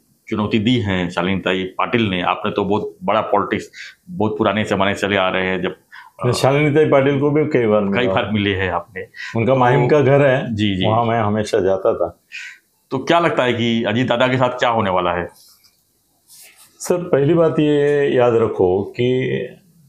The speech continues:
Speaker 2: महाराष्ट्र के मुख्यमंत्री,
Speaker 1: जी।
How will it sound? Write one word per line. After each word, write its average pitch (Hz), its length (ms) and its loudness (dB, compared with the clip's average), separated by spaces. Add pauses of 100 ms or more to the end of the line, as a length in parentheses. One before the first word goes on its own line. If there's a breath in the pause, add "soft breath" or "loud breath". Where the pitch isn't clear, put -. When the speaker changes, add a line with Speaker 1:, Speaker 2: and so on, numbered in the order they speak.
(280)
Speaker 2:
महाराष्ट्र 107 600 0
के 98 760 0
मुख्यमंत्री, 92 1000 -2 (180)
Speaker 1:
जी। 90 220 -4